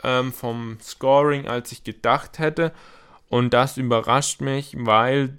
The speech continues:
die Colts haben mit einem Rookie gespielt und er hat, ähm,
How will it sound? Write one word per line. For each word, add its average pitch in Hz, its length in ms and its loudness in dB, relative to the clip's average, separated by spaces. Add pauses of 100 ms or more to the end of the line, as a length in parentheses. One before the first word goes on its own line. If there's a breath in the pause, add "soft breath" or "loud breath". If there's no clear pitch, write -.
die - 320 -14
Colts 143 680 -2
haben 127 460 0
mit 120 200 -4
einem 110 220 -4 (720)
Rookie 147 440 -4
gespielt 127 800 -6
und 113 300 -6
er 113 200 -8
hat, 117 240 -4 (360)
ähm, 117 480 -2